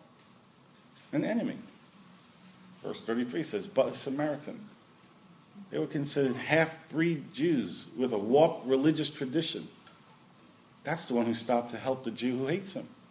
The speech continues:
That's kind of what we've seen in Burning Man.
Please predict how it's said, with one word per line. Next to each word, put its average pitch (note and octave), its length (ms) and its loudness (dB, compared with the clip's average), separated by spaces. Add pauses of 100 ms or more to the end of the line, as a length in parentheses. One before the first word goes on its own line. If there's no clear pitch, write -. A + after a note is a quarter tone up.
(680)
That's D3 160 0
kind F#3+ 240 4
of D#3+ 120 2
what D3 160 8
we've C#3 140 4
seen D3+ 480 6 (360)
in E3 140 6
Burning A3 320 6
Man. A2 280 4